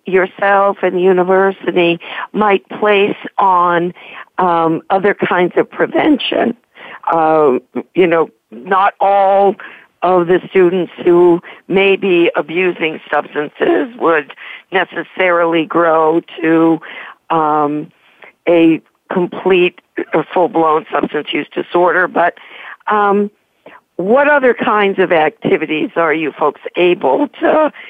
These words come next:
engage in that continues to maintain awareness and raise consciousness amongst the students and perhaps even the staff?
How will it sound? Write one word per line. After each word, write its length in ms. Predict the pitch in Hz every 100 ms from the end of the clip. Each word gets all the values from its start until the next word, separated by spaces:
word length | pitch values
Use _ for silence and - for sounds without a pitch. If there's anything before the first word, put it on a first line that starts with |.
| -
engage 540 | - 190 202 208 190 175
in 240 | 165 151
that 160 | 147 -
continues 600 | 160 139 175 170 156 151 -
to 320 | - 147 359 - - - - -
maintain 580 | 196 196 180 208 185 180
awareness 500 | 160 185 180 170 170
and 160 | 165 147
raise 280 | 160 151 156 -
consciousness 680 | 151 143 - - - - -
amongst 380 | - 277 - - -
the 260 | - 156 - - - _
students 380 | - 214 196 -
and 180 | 214 202
perhaps 320 | - 226 254 -
even 220 | 247 254
the 140 | 269 - -
staff? 480 | 151 208 - -